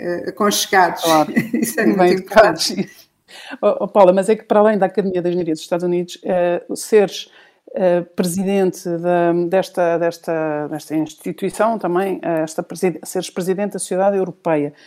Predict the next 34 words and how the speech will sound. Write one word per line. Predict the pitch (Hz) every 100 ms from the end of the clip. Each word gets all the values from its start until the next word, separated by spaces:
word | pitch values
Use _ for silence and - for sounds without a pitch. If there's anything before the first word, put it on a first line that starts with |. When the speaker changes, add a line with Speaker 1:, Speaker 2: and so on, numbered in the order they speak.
| _ -
Speaker 2:
de |
Tecnologia | - 196 196 185 185
das | 165 170 -
Células | 202 175 165
Animais, | 175 170 160 156
isto | 202 -
é |
uma | 233 226
coisa | 208 214
que | -
dá, | 214 208 -
só | - 240 226
isto | 214 - 247 - - -
<laughs> | - -
já | - - 214
daria, | 214 202 208 233 - _
já | - 233
daria | 226 220
para | 240
uma | 247
vida, | 233 233 226
não | 214
é? | 180 180 - _ _
E, | 214
portanto, | 202 - - 214 208
como | - 240
é |
que | 247
se | 311
Speaker 1:
Sim. | 269
Speaker 2:
consegue | 220 240 233
conjugar | 226 208 214 208
isto | 202 -
tudo? | _ 190 151